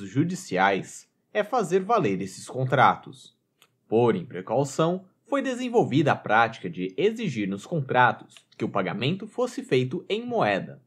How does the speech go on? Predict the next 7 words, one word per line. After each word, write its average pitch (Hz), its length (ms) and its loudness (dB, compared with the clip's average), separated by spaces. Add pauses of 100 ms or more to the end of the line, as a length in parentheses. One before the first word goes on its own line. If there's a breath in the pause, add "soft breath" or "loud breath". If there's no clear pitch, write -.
(240)
sem 90 260 -6
especificar 113 840 0
qual 95 180 -2
tipo 175 260 -6
de 185 120 -4
moeda. 117 580 0 (420 soft breath)
Então, 107 500 -6